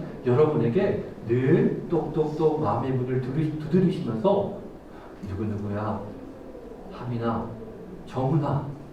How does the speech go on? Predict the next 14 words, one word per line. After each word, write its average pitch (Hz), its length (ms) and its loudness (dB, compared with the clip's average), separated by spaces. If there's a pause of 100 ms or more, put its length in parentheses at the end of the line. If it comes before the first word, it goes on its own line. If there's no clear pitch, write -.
(1080)
네가 131 200 2
나의 135 360 6
일을 135 220 4
도와주지 139 460 0
않으렴"이라고 113 1040 -2
우리의 135 360 0 (380)
이름을 107 440 -4 (140)
불러주고 135 480 0
계시다는 123 380 -8
거예요. - 260 -10 (840)
하나님의 185 580 6
늘 220 320 8
이런 165 240 4
은혜가 120 560 2